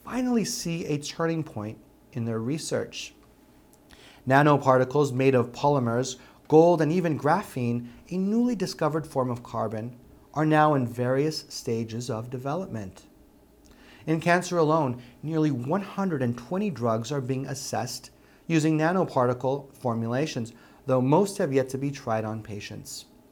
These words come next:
Other potential applications include treatments for inflammatory disorders, heart and brain disease, and pain.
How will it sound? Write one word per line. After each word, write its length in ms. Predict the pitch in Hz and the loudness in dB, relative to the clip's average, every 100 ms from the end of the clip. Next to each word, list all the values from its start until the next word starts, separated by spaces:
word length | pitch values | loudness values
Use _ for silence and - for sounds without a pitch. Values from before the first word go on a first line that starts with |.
| - - - - | -20 -20 -18 0
Other 200 | 127 151 | 4 6
potential 480 | 156 143 139 143 135 | 4 -2 -2 0 2
applications 720 | 127 131 127 131 147 139 131 - - | 2 0 -4 -2 -2 -4 -6 -10 -4
include 340 | 147 151 151 | 0 2 2
treatments 520 | 151 165 165 156 147 | 2 -2 0 0 0
for 200 | - 135 | 0 2
inflammatory 800 | 135 123 - 139 147 147 147 143 | 2 -2 0 2 2 2 2 2
disorders, 600 | 135 135 135 139 139 139 - - - - | 0 0 2 4 2 0 -4 -20 -20 -2
heart 260 | - 151 | 4 4
and 180 | 147 135 | 4 0
brain 260 | 131 139 147 | 2 2 2
disease, 480 | 139 135 143 143 143 - | 0 0 0 0 -4 -8
and 280 | 135 151 151 | -4 -2 -4
pain. 540 | 139 151 151 120 107 | -4 -2 0 -2 -4